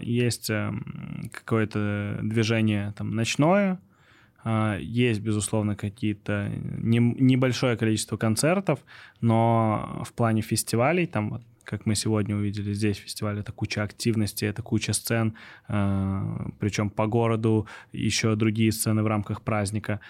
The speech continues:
Э, нету вот этой вот движухи. Очень, эм, неосовременена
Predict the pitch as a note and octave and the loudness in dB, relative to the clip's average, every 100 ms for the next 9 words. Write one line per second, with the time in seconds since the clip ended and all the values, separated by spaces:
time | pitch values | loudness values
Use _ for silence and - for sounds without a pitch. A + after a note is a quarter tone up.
0 | - - - A2+ A2 C3 A#2+ G#2+ G#2 G2+ | -20 -18 -8 0 4 4 4 0 0 -2
1 | G2+ G2+ G#2+ G#2 G#2 - G#2+ _ _ _ | -2 -2 0 2 0 -2 -14 _ _ _
2 | - - B2 A#2+ B2 A#2 A2+ A2 A2 G#2 | -14 -2 0 2 4 6 4 2 2 2
3 | G2+ G#2 _ _ _ _ _ _ _ - | 0 -6 _ _ _ _ _ _ _ 0
4 | B2+ B2+ C3 B2+ A2 B2+ A#2+ B2 C3 B2+ | 4 6 4 2 0 2 4 4 6 6
5 | A#2 A2+ G#2+ G#2+ G#2+ B2 | 4 4 2 0 -2 -4